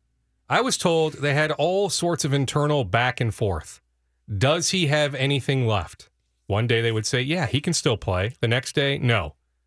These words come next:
he's done." So I do know they went back and forth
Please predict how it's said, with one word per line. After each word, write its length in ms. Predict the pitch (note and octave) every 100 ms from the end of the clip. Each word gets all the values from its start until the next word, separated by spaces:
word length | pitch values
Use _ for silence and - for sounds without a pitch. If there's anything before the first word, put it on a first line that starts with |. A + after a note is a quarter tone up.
| _ _ _ _
he's 260 | B2+ A#2+
done." 440 | F2+ A2+ A2+ D2+ - _ _ _ _ _
So 160 | - C#3+
I 140 | C#3
do 240 | C3+ F3 G#3
know 480 | C3+ A2 G#2+ G#2 - _ _ _
they 140 | C3 E3+
went 240 | F3+ E3
back 240 | D3 C#3+ D3+
and 140 | C3+
forth 400 | - C#3 B2+ -